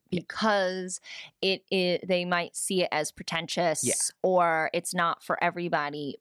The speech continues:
Speaker 2: But also
Speaker 1: And I think that's right. I think
Speaker 2: Yeah.
Speaker 1: that's completely valid. It is pretentious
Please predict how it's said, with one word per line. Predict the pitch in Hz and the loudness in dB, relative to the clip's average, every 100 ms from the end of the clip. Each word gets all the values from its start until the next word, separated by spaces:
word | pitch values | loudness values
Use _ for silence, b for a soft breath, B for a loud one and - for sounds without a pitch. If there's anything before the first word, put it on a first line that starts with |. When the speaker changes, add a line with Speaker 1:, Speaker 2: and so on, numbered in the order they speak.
| - | 0
Speaker 2:
But | 226 - | 2 2
also | 247 - 170 | 2 2 4
Speaker 1:
And | - | 2
I | |
think | 180 - | 0 -2
that's | 165 - | -4 0
right. | 151 175 - | 0 0 -4
I | 131 | -4
think | - 427 | 2 2
Speaker 2:
Yeah. | |
Speaker 1:
that's | 302 | 2
completely | 247 147 - 151 143 | 0 -4 -2 0 0
valid. | 135 147 113 | 2 0 0
It | 117 | -2
is | 147 | -2
pretentious | - 170 151 127 - 117 - | -2 -2 -2 -4 -2 -2 -2